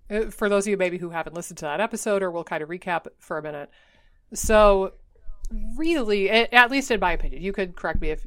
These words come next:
you think I'm wrong, but, um, <laughs> I think that the vagus nerve, how it's frequently talked about, is kind of like people,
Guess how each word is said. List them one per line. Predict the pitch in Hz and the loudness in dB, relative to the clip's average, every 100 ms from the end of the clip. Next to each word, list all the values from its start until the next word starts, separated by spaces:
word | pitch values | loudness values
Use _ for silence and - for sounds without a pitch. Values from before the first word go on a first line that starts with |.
| - | -10
you | 180 | -10
think | 151 | -10
I'm | 143 | -10
wrong, | - - - _ - - | -10 -12 -14 _ -20 -18
but, | 202 196 196 185 - - - - | 0 6 6 4 0 -2 -2 -2
um, | 180 165 151 139 135 147 | -2 -2 -2 -6 -12 -18
<laughs> | - - - - - - - _ _ _ _ _ | -20 -20 -20 -14 -14 -14 -20 _ _ _ _ _
I | 190 220 277 | 0 2 2
think | - 247 226 214 - | 2 2 2 -2 -8
that | 190 190 180 170 - - | -2 2 2 0 -6 -8
the | 180 202 | -2 -2
vagus | 175 196 190 202 196 | 0 0 2 0 -2
nerve, | 185 175 170 165 - | -2 -2 -2 -4 -8
how | - 175 | -4 -2
it's | 170 165 | -4 -6
frequently | - 180 180 170 160 | -10 -10 -10 -10 -10
talked | - 151 - | -8 -8 -6
about, | 165 160 160 _ _ _ _ _ | -4 -4 -6 _ _ _ _ _
is | 202 196 | -2 -2
kind | - 214 208 | -2 -2 0
of | 220 | 0
like | 196 180 175 165 _ _ _ _ _ - 185 | 0 0 0 -6 _ _ _ _ _ -20 -14
people, | - 220 220 220 220 214 | -10 -8 -2 0 0 -2